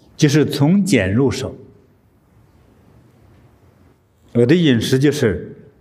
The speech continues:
一粥一饭，最多就是一菜，一粥一饭一菜啊，我们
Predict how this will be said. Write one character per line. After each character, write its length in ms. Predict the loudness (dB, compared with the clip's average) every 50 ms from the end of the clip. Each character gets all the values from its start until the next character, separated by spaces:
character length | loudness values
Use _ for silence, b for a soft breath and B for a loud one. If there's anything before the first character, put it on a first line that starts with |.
| _ _ _ _
一 160 | -4 -2 -2
粥 460 | -2 -2 0 0 0 2 0 -2 -4
一 180 | -4 -4 -4 -4
饭， 460 | -4 -4 -6 -6 -6 -6 -10 -20 -20 _ _ _ _ _ _ _ _ _ _ _ _ _ _ _ _ _ _ _ -18 -4 0
最 180 | 2 2 2
多 180 | 2 2 0 0
就 120 | 0 0
是 120 | -2 -2 -4
一 160 | -4 -6 -8
菜， 640 | -8 -8 -8 -6 -4 -4 -6 -8 -14 -20 -20 _ _ _ _ _ _ _ _ _ _ _ _ _ _ _ _ _ _ _ _ _ -20 -20 _ _ _ _ _ _ _
一 180 | -2 -2 0 -2
粥 420 | -2 0 0 0 0 0 -2 -4
一 200 | -2 -2 -2 -2
饭 640 | 0 0 0 0 0 -2 -8 -12 -18 -20 -20 _ _ _ _ -8
一 180 | -4 -4 -4
菜 440 | -4 -6 -6 -6 -6 -6 -6 -10 -20 _ _ _ _ _ _ _ _ _ _ _ _ _
啊， 300 | -8 -8 -8 -8 -10 -12 -18 _ _ _ _ _ _ _ _
我 200 | -4 -2 -2 0
们 480 | 0 0 0 -2 -2 -2 -4 -8 -12 -16